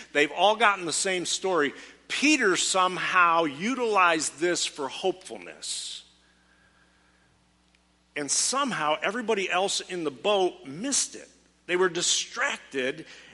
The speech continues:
and they were stuck in helplessness.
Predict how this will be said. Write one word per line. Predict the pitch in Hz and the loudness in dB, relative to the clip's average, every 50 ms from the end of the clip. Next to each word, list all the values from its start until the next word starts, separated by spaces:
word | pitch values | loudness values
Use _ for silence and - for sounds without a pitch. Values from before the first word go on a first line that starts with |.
| _ _ | _ _
and | 190 202 202 | -4 0 4
they | 202 190 | 4 6
were | 185 185 180 | 6 6 6
stuck | - - - - - - 233 240 240 - - - - | 4 4 2 2 2 0 0 0 0 -2 -6 -8 -6
in | 202 214 | -4 -2
helplessness. | 190 170 - 190 226 214 202 - - 127 104 - - - 90 - - - - - - - - - | -2 0 0 0 0 -2 -2 -4 -10 -10 -6 -6 -6 -6 -6 -10 -12 -10 -8 -8 -6 -8 -8 -10